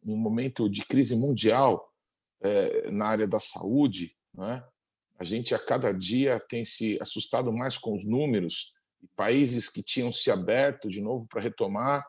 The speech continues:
a economia estão se fechando outra vez, não é? Então, é uma crise mundial como a nossa geração nunca viu, não é?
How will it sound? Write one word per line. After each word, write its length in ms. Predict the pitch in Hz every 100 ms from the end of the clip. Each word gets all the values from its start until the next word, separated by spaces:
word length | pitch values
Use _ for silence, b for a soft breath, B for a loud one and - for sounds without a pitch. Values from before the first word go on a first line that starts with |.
| _ _ _ -
a 60 |
economia 680 | 104 - 117 101 95 127 135
estão 240 | 110 -
se 140 | 110 123
fechando 420 | 110 - 131 131
outra 260 | 127 - 90
vez, 560 | 101 123 135 - - 98
não 80 |
é? 180 | 117 143 b b b _
Então, 500 | - 127 160 117 - -
é 220 | - 120
uma 160 | 151 175
crise 680 | - 131 156 147 170 160 -
mundial 840 | 131 151 160 131 117 120 143 156 - _ _ _ _
como 400 | 175 165 151 139
a 80 |
nossa 280 | 156 202 -
geração 440 | 156 156 - 151 156
nunca 280 | 156 135
viu, 360 | 107 110 98 80 _ -
não 80 |
é? 120 | 113